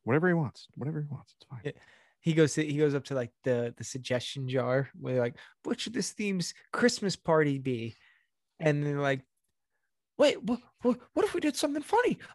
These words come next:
Speaker 2: Like, like beach theme in December." Like, dude, fucking Bruce, can we just, it's ugly sweaters. Let's just do ugly sweaters.
Speaker 1: <laughs>
Speaker 2: I, I just thought it'd be funny.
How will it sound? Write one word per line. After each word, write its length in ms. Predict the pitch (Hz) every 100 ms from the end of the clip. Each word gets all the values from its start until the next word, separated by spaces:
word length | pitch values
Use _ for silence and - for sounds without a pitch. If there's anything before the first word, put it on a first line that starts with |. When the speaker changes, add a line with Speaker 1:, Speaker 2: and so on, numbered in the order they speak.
| -
Speaker 2:
Like, 240 | 220 - -
like 220 | 262 277 - -
beach 280 | 440 -
theme 240 | - 208 254
in 100 | 277
December." 560 | - 415 466 415 143 - - -
Like, 200 | 170 156 - _ _ _
dude, 300 | 269 285 262 - _ _ _ _ _ -
fucking 380 | 247 240 240 -
Bruce, 480 | 180 247 269 - - _ _ _
can 100 | -
we 80 | 269
just, 280 | 269 320 - _ _ _ _ - 285 -
it's 160 | 277 -
ugly 300 | 339 320 302
sweaters. 500 | - 180 107 - -
Let's 240 | - 285 294
just 160 | 277
do 180 | 254 311
ugly 240 | 302 269 277
sweaters. 260 | 247 226 - -
Speaker 1:
<laughs> 180 | 330 -
Speaker 2:
I, 60 | 254 - -
I 40 |
just 140 | 330 311
thought 140 | 302
it'd 100 | 294
be 120 | 302
funny. 460 | 277 330 392 277